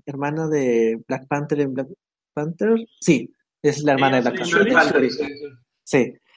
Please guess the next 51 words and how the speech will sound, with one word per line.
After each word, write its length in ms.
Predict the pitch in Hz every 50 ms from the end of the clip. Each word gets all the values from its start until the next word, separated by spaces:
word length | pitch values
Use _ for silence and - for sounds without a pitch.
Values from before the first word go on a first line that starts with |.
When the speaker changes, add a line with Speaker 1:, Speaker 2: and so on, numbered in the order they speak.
| _ _ _ - _ _
Speaker 1:
Este, 480 | 156 165 160 156 156 156 156 156 147
bueno, 380 | 147 160 147 139 131 - - - -
Shuri 260 | - - 208 196 196
termina 380 | 185 190 170 160 170 170 170 170
perdida 240 | 175 160 175 175 165
en 60 | 165
el 60 | 151
desierto 320 | 156 151 - 175 170 170
de 40 | 170
Estados 240 | 170 - 185 175 185
Unidos 260 | 190 196 202 208 202 190
y 360 | 170 156 139 131 127 131 - _ _
mientras 320 | 175 160 135 147 147 -
carga 240 | - 175 165 165 175
su 140 | 175 170 156
carro 420 | - 165 160 156 160 160 151 151 147
eléctrico, 600 | 156 170 165 170 185 175 175 - 185 208 202 - - _ _ _
entra 320 | - 135 139 139 135 143 143
a 40 | 143
este 220 | 143 - - 156
museo 560 | 143 147 139 - - 170 170 175 170 165 165
del 480 | 160 156 139 135 139 143 143 139 131 -
crimen, 440 | - 185 190 175 156 151 165 196 208 - - _ _ _ _ _ _ _ _ _ _ _ -
que 120 | 143 139
es 60 | 139
dirigido 300 | 139 139 139 - 160 143
por 120 | 147 151 156
un 80 | 151
tipo 200 | 151 170 165 180
que 80 | 175 214
básicamente 480 | 233 254 247 254 - 220 214 214 208 214
es 60 | 202
Charlie 220 | - 190 170 175
Brooker, 340 | 165 151 151 143 - 185 180 - _ -
a 40 |
pesar 200 | 123 165 147 156
de 80 | 147 160
que 80 | - 151
no 80 | 151
se 80 | 170 175
parecen. 360 | 180 139 131 127 127 143 165 196
Speaker 2:
<laughs> 160 | - - -
Ah, 80 | 202 - - - - - - - 240 -
qué 120 | - 139 135
miedo. 320 | 135 127 123 120 127 123 _ _ _ 180 - - - - - _ _ - - - - -
Speaker 1:
Y 360 | - 165 147 143 139 143 143
este 200 | 143 143 - 170
tipo 180 | 156 160 160 165
le 60 | 156
va 100 | 147 151
contando 540 | 156 165 156 147 160 156 156 160 160 156 -